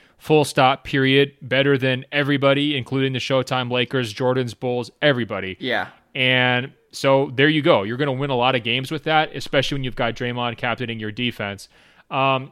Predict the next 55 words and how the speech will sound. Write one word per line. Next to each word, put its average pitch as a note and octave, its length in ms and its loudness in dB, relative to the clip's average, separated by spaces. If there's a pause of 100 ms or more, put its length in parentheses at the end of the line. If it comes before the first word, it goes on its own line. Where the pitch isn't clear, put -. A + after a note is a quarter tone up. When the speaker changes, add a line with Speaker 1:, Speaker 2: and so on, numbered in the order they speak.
Speaker 1:
I C#3 120 4
have G3+ 160 6
a F3+ 80 -2
few G#3+ 260 -4
of G3 100 0
these D#3+ 220 -2
records C3 420 2
I C3 80 2
want C3 260 -2
them C3 120 -4
to A#2+ 80 -8
chase. B2+ 320 -2
I D3 60 2
wanna C#3+ 220 0
run B2+ 300 -2
by B2+ 280 2
them B2+ 320 -4
by A#2+ 180 2
you, D3+ 220 0
and C#3 120 -4
you D3+ 120 0
tell D#3 180 0
me C#3+ 140 -2
what C#3 160 -4
you C3 100 -4
think, B2+ 260 -4
whether A#2+ 160 -4
they A#2 120 -4
should A2+ 180 -8
do A2+ 160 -4
it G#2 60 -4
or G2+ 40 -8
not, F#2 180 -8
okay? A#2+ 260 -2
Speaker 2:
Yeah, B2 180 0
hit C3 220 -8
me. A2+ 220 -12 (1000)
Speaker 1:
The C#3+ 120 0
N A3+ 100 0
B B3 160 4
A F#3 40 6
record F3 300 4
for D3+ 140 -4
most C#3 340 0
teammates E3 440 -2
to C#3+ 80 -2
have C#3 140 2
a A#2 60 -8
fifty-point C#3+ 720 -4
game C#3 420 0
in C3+ 360 -6
one C#3 200 -2
season C#3+ 460 -2
is A#2+ 260 -6
three. C3+ 520 -4